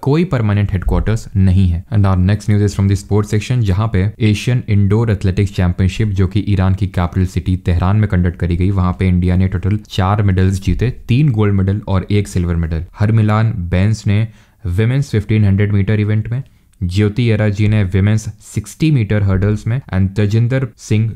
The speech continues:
तूर ने मेंस शॉट पुट में गोल्ड मेडल जीता। अंकिता ध्यानी ने विमेंस थ्री हंड्रेड मीटर इवेंट में सिल्वर मेडल अपने नाम किया। Our next news is that International Solar Alliance, यानी अंतर्राष्ट्रीय सौर संगठन का नया मेंबर बना है माल्टा, वन नाइनटीन्थ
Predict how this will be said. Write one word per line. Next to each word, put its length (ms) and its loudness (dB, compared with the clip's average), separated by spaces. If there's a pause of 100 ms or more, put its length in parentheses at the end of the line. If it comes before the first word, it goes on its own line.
(120)
तूर 240 2
ने 180 0
मेंस 400 0
शॉट 280 -4
पुट 180 -4
में 140 2
गोल्ड 220 2
मेडल 240 2
जीता। 300 -2 (100)
अंकिता 400 0
ध्यानी 380 2
ने 160 0
विमेंस 420 0
थ्री 180 0
हंड्रेड 220 0
मीटर 280 0
इवेंट 360 0
में 120 -2 (280)
सिल्वर 460 0
मेडल 420 2
अपने 220 0
नाम 180 0
किया। 380 -6
Our 200 0
next 180 -2
news 220 2
is 120 -2
that 240 -2 (300)
International 560 2
Solar 300 2
Alliance, 300 0
यानी 120 2
अंतर्राष्ट्रीय 520 0
सौर 300 0
संगठन 480 0
का 120 -2
नया 300 2
मेंबर 340 2
बना 240 2
है 280 0 (140)
माल्टा, 500 0 (260)
वन 260 2
नाइनटीन्थ 680 2